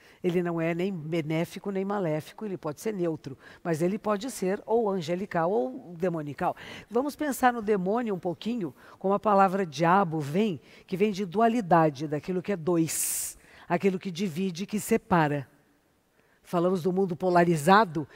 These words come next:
é o mundo diabólico, <laughs> é o mundo que tá dividido, separado. Alguns de nós conseguem perceber que mesmo nisto existe uma unidade. E essa percepção deste uno seria o que a gente vai falar do olhar angelical,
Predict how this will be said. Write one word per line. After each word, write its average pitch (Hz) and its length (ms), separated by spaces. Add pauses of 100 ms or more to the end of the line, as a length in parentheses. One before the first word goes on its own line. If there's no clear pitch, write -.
(140)
é 190 60
o 175 60
mundo 185 280
diabólico, 165 840
<laughs> - 120
é 165 60
o - 80
mundo 180 240
que 196 80
tá 196 140
dividido, 160 600 (320)
separado. 160 800 (360)
Alguns 165 340
de 202 100
nós 175 320
conseguem 180 540
perceber 175 680 (240)
que 190 140
mesmo 202 480
nisto 202 500 (220)
existe 202 540
uma 196 180
unidade. 175 880 (380)
E 180 100
essa 185 240
percepção 220 580
deste 233 380
uno 226 420 (260)
seria 208 380
o 202 40
que - 100
a - 20
gente 170 240
vai 196 140
falar 175 360
do 175 140
olhar 165 380
angelical, 160 720